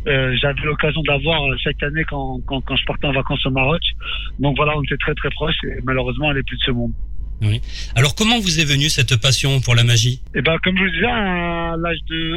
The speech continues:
Speaker 1: onze ans, en voyant un magicien faire un tour de magie à la télé, et à partir de ce moment-là, je me suis dit, « Waouh ».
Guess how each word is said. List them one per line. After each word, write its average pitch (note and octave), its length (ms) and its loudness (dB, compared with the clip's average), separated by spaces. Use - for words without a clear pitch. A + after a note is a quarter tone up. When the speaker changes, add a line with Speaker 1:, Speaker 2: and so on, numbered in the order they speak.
Speaker 1:
onze F3+ 180 -2
ans, A#3 220 0
en G#3 60 0
voyant E3 260 0
un D#3+ 60 -2
magicien D#3 500 -2
faire D3+ 140 -4
un D3 60 -4
tour D3+ 140 -4
de C#3+ 120 -4
magie C#3 240 -2
à C#3+ 60 2
la C3+ 100 -2
télé, C3+ 260 -2
et D#3+ 500 0
à B2+ 120 -4
partir C3+ 280 -4
de C#3+ 80 -4
ce - 140 -4
moment-là, B2+ 360 2
je D#3 80 -4
me C#3+ 40 -6
suis - 140 -2
dit, « C3 100 0
Waouh ». B2 320 2